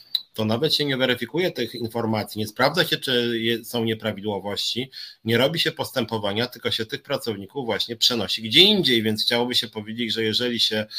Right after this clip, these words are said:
e, szef wyżywa na pracownikach, to zamiast przenieść szefa, czy po prostu go wyrzucić, jakby wypadało,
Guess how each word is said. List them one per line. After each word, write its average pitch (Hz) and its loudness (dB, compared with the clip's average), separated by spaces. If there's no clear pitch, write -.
e, 107 -4
szef 135 6
wyżywa 127 2
na 127 0
pracownikach, 117 -2
to 123 -8
zamiast 127 -6
przenieść 127 4
szefa, 156 4
czy 117 0
po 117 -4
prostu 123 -6
go 127 -2
wyrzucić, 180 4
jakby 113 0
wypadało, 104 -4